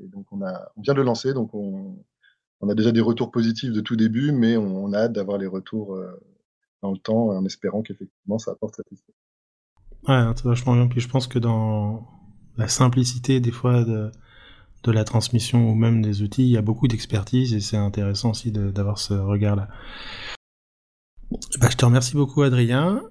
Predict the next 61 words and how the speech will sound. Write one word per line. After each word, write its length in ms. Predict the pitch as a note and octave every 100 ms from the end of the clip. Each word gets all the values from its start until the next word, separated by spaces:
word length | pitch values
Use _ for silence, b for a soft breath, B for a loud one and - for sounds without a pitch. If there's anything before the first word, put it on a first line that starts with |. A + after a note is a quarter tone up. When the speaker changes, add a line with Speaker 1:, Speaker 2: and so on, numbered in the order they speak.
| -
Speaker 2:
Euh, 160 | A#2+
pour 200 | A2+ A#2+
ceux 100 | -
qui 140 | C3 C3+
nous 200 | B2 A2+
écoutent, 380 | G#2+ A#2+ C#3+ C#3+
si 500 | - - A#2 A2+ A2
vous 200 | G#2+ G#2+
avez 180 | A2
des 80 | A2
questions 800 | G#2 A#2 - A#2+ C3+ D#3 G#3+ - -
que 80 | A2+
vous 180 | G#2
avez 80 | G#2
envie 180 | G2+ G2+
de 60 | G2+
poser, 400 | A2 G#2 G#2+ A2+
des 100 | G#2
choses 200 | - G#2
à 60 |
partager, 640 | G2+ - - G2+ A2+ B2 C3
vous 100 | A#2
pouvez 300 | G2+ - G#2
utiliser 340 | G#2 G#2+ G#2+
la 340 | G#2 G2 F#2+ F#2
section 360 | - G#2+ A#2+
commentaires. 560 | - G2+ G2 - A2+ A2+
Et 60 |
puis, 300 | G2+ - G#2
euh, 180 | G2 F#2 - B B B B B
s'il 200 | - G2+
y 20 |
a 40 |
des 100 | F#2+
questions 300 | G2+ G2+ A#2+
qui 120 | A2
concernent 400 | G#2+ G#2+ - G#2
directement 540 | G2+ G#2 G2+ - A2 G#2+
Adrien, 360 | G2 F#2+ A2+
je 80 | A#2+
lui 80 | G#2+
ferai 160 | - G#2
un 60 |
petit 160 | G2+ -
coucou, 320 | G#2 - A2
puis 420 | - F#2+ F#2 F#2+ - - -
peut-être 280 | G2+ G#2+ -
que 120 | -
t'auras 300 | F#2+ - F#2
le 60 | G2
temps 140 | G#2+
de 80 | G#2
passer 260 | - -
répondre 480 | G2+ F#2+ A2+ A2 G2+
si 200 | F#2+ -
jamais 200 | G#2 G#2
il 60 | G#2+
y 40 |
a 40 | G2+
des 100 | G2+
questions. 320 | A#2+ B2